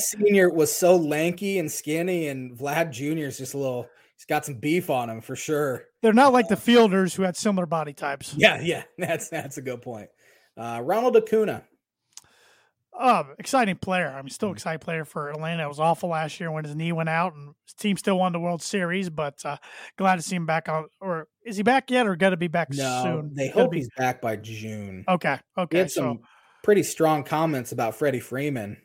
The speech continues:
Speaker 1: uh, recently as well, about how he did not have a good relationship with Freddie at all,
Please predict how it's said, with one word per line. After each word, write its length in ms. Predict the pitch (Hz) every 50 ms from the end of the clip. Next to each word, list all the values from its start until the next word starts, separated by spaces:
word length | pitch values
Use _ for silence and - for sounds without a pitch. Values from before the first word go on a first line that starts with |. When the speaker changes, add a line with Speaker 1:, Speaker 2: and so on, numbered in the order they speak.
| _ - -
Speaker 1:
uh, 320 | 113 110 107 107 104 101 101
recently 480 | 101 117 120 113 - 127 110 110 117 110
as 120 | 104 98
well, 280 | 110 113 117 123 123 120
about 260 | 113 110 110 104 -
how 400 | 110 120 110 110 110 104 104 - - _ _ - - - - _ _
he 100 | - 135
did 200 | 131 127 113 101
not 500 | 110 113 117 127 131 135 131 127 - - - _ -
have 200 | 139 139 127 113
a 60 | -
good 180 | 113 127 135 117
relationship 580 | 120 120 117 123 123 120 127 117 - 139 117 -
with 120 | 113 -
Freddie 400 | - - 127 120 120 113 113 104
at 80 | 101 107
all, 420 | 104 110 110 101 98 - - _